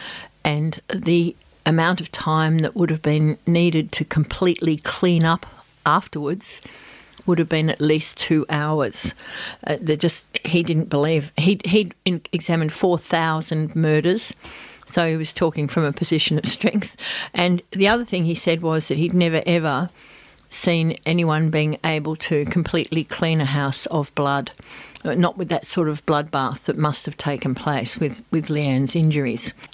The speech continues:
So Graham's clothes that he was wearing on that day, which were, uh, confirmed by a neighbour who spoke to him over the fence when he was working on his car,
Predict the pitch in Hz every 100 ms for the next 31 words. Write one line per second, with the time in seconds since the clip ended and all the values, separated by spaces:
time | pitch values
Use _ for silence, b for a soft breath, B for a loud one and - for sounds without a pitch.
0 | - - - 190 190 185 190 B B B
1 | B _ 302 214 214 214 - - 185 180
2 | 214 294 - - 170 185 170 180 175 175
3 | 165 165 - 160 165 196 196 - 170 165
4 | 165 165 - _ - 190 - 175 - 180
5 | 175 170 156 151 151 156 160 175 196 180
6 | 147 107 _ _ - - 165 - 170 160
7 | 151 143 - 170 196 - 165 160 156 151
8 | 156 160 147 - 151 147 147